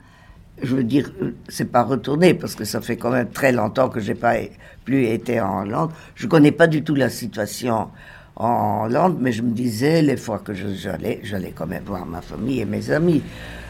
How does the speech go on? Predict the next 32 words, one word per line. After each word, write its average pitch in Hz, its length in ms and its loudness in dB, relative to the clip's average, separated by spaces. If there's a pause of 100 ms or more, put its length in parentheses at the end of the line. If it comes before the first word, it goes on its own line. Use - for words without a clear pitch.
(160)
Mais 127 320 4 (100)
qu'il 135 160 2
y 139 60 4
avait 135 560 2
rien 165 480 6
de 151 140 4
tout 139 300 0
ça 131 500 2 (640)
en 113 220 0
Hollande. 82 440 -8
Il 117 140 -2
y 135 80 2
avait 127 180 2
vraiment 151 420 4
un 131 60 4
manquement 135 680 2
de, 120 260 -2 (640)
de 120 420 0
solidarité 156 1500 4 (120)
entre 127 640 -4
les 135 300 2
artistes, 196 540 2
comme 131 180 2
il 135 60 4
y 131 40 6
avait 175 240 4
à 185 80 4
Paris. 143 480 -2 (600)
C'est - 120 -10
un 98 100 -2
peu 101 140 -2
exagéré 117 720 0